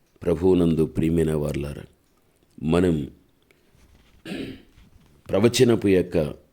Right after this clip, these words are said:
నెరవేర్పు ఇక్కడ మనకు జరుగుచూ ఉన్నట్లుగా మనకు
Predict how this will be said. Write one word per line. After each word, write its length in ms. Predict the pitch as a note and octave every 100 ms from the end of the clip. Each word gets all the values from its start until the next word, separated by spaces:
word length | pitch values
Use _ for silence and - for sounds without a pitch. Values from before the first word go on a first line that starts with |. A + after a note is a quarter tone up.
| _ D#2
నెరవేర్పు 760 | E2 F2 F#2+ F2 F2+ E2 B1 - _ _ _ _ _ _ _ _ _ _ _ _ _ _ _
ఇక్కడ 340 | F2 - G#2 F#2
మనకు 520 | E2+ E2 D#2 D2+ C#2 - _ - -
జరుగుచూ 520 | F2 F#2 G2 G2 G2
ఉన్నట్లుగా 680 | E2+ D#2+ D#2 - E2 D#2 D#2
మనకు 520 | D2+ D#2 D2+ D2